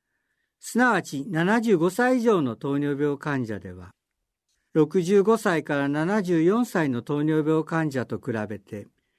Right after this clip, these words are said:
認知機能障害やフレイル、心不全、重症低血糖が多く見られ、社会サポートを要する人が増えてきます。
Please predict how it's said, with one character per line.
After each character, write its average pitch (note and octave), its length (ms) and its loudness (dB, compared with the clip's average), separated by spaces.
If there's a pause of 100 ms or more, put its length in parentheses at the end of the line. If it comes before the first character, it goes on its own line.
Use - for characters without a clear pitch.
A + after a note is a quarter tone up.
(480)
認 E3 180 4
知 - 120 -10
機 F#3+ 160 2
能 F#3 180 6
障 F#3 300 2
害 A#2+ 220 0
や G#2 200 -6
フ C3+ 140 -4
レ D3+ 200 4
イ A#2 100 0
ル、 F2+ 120 -18 (380)
心 F#3+ 340 2
不 G#3 160 2
全、 D#3 300 2 (400)
重 F#3+ 220 4
症 A3 240 4
低 G3+ 240 2
血 G3+ 260 0
糖 A#2+ 240 -2
が F#2+ 240 -14 (460)
多 G3 200 6
く - 160 -6
見 G#2+ 140 -4
ら G2 160 -10
れ、 F#2 220 -20 (920)
社 D#3 260 -4
会 A3+ 240 0
サ A3+ 160 -2
ポ A#3 220 4
ー - 20 0
ト E3+ 160 -2
を B2 80 -2
要 C3+ 200 0
す C3+ 160 -8
る A#2+ 120 -2
人 C#3+ 200 -8
が A3 160 0
増 D3+ 220 0
え B2+ 60 0
て A2+ 140 -12
き - 120 -20
ま F#2 140 -20
す。 - 180 -20